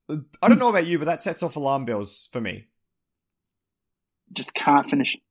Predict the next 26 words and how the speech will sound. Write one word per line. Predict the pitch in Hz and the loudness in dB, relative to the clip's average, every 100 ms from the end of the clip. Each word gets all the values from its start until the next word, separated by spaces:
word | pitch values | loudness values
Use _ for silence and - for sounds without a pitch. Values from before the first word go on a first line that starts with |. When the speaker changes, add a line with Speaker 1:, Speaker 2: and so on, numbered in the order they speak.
| - | -4
Speaker 2:
can't | 156 - | -2 0
seal | 151 | 0
the | |
deal. | 147 165 120 _ _ _ _ _ - - _ _ - | 2 0 -2 _ _ _ _ _ -20 -20 _ _ -2
Speaker 1:
And | 151 156 - | -2 -2 -6
that's | 131 202 208 - - - - _ | -2 0 2 -2 -6 -16 -20 _
kind | 180 214 233 | 0 0 0
of | - | -4
problematic | 196 170 160 156 110 _ | -6 -4 -4 -4 -6 _
because | 135 131 143 127 - - _ _ _ - - _ _ _ | -10 -6 -4 -4 -8 -10 _ _ _ -20 -20 _ _ _
Speaker 2:
Yeah. | 302 320 | -10 0
Speaker 1:
at | 165 165 | 2 4
Bathurst, | 165 156 165 - | 2 2 0 -2
you | 135 | -4
have | 135 135 - | -4 -4 -6
to | |
be | 127 127 | -6 -4
able | 120 113 | -2 -4
to | 110 107 | -4 -6
seal | - 123 104 | -6 -6 -4
the | 104 | -4
deal | 107 95 101 - | -6 -6 -10 -12
effectively. | 110 98 - 85 - _ _ _ _ _ _ _ _ _ _ _ _ _ | -10 -10 -12 -18 -18 _ _ _ _ _ _ _ _ _ _ _ _ _
Speaker 2:
Yeah. | - - - - - | -8 -4 -4 -6 -18
Speaker 1:
Yeah. | - - 156 | -6 -2 -2
Speaker 2:
Uh, | - | -2